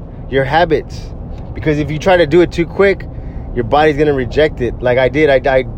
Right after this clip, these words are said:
said, "I'm gonna do two hours of workout. I'm gonna go do six hours of study. Then I'm gonna hit the weights." Like I, I, I just was like, "I'm just gonna overload my body today."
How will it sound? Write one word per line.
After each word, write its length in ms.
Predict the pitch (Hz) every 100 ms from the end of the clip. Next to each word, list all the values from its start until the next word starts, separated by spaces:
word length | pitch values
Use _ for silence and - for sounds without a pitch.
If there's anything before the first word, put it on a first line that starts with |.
| -
said, 140 | 143
"I'm 100 | 143
gonna 80 | 147
do 140 | 147
two 260 | - 175 165
hours 320 | 160 165 156
of 80 | 143
workout. 560 | 165 170 175 170 160 - - - -
I'm 120 | 143
gonna 100 | 143
go 320 | 135 143 135 - -
do 120 | - 131
six 300 | - 180 180
hours 320 | 165 170 151
of 80 | 135
study. 520 | - 180 175 170 165
Then 380 | - - 123 151
I'm 80 |
gonna 80 | 156
hit 140 | 156 143
the 100 | 127
weights." 520 | 139 180 180 - - - -
Like 160 | - 131
I, 200 | 151 147 -
I, 220 | - 131 143
I 40 |
just 160 | 147 139
was 240 | 139 - -
like, 180 | 127 123
"I'm 120 | 135
just 120 | 139
gonna 140 | 156 139
overload 460 | 147 156 156 160
my 140 | 156 135
body 340 | 127 143 185
today." 400 | 151 131 131 110